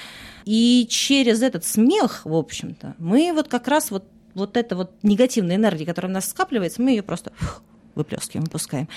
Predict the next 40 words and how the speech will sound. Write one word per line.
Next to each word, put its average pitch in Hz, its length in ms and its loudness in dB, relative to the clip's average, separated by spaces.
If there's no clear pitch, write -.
И 214 120 2
мы 214 120 4
чувствуем, 269 360 0
что 254 140 -4
мы 226 180 2
вместе. 226 560 4
Потому 196 280 0
что 196 140 -8
все-таки - 320 -10
русскоязычные 175 840 -2
люди, 165 400 2
ну, 196 160 4
мы, 202 420 6
ну, 208 220 2
мы, 220 280 4
ну, 214 320 -2
ну, 214 140 4
это 226 140 2
приятно, 233 580 2
когда 160 340 2
мы 185 140 6
собираемся 185 720 2
вместе 220 580 2
и 190 240 -2
вдруг 196 380 2
понимаем, 233 560 6
что - 280 0
у 202 40 6
нас, 220 320 4
ну, 208 100 6
как - 160 -2
сказать, 208 240 0
что - 200 -2
вот 190 180 -2
от 208 80 -2
нас 226 180 4
объединяют 202 600 4
вот 147 100 -6
эти 156 220 -6
эмоции. 180 680 -4